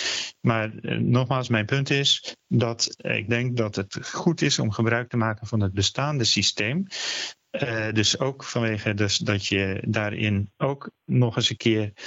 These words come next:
de gegevens kunt overdragen. En, eh,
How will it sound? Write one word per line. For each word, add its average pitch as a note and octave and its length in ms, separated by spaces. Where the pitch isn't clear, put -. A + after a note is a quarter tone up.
de A2 160
gegevens A2+ 540
kunt G2 240
overdragen. C#3 760
En, E3 280
eh, B2 600